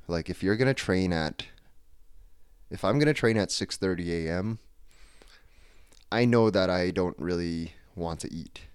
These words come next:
I'm not hungry in the morning. I'll have some, I'll have a lot of water. I'll have coffee, and then I'll do my training. But if I'm gonna train at two P M, that might be a different story, because I'm gonna be hungry.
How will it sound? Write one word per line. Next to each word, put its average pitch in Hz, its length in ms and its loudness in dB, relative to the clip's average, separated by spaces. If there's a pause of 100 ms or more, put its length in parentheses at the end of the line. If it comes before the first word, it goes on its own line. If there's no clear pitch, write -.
(140)
I'm 87 100 -8
not 87 180 -4
hungry 98 300 -4
in 98 80 -2
the 98 60 0
morning. 95 460 0 (580)
I'll 80 120 -4
have 90 160 0
some, - 240 -4
I'll 82 100 -2
have 90 140 0
a 80 40 -2
lot 80 200 0
of 80 60 2
water. 95 480 4 (320)
I'll 78 80 -4
have 82 280 -4
coffee, 110 540 -6 (100)
and 78 140 -4
then 78 80 -2
I'll 69 120 -4
do 80 120 -8
my 67 140 -8
training. 64 420 -10 (880)
But 95 220 4
if 92 140 -2
I'm 95 120 2
gonna 98 160 4
train 95 260 2
at 90 340 0 (1200)
two 156 180 0
P 110 220 0
M, 82 280 -2 (480)
that 98 140 -2
might 95 180 0
be 98 120 -2
a 87 40 0
different 85 300 -4
story, 76 460 -2 (460)
because 80 680 -4 (1600)
I'm 92 120 -6
gonna 98 120 0
be 90 140 -2
hungry. 87 460 -2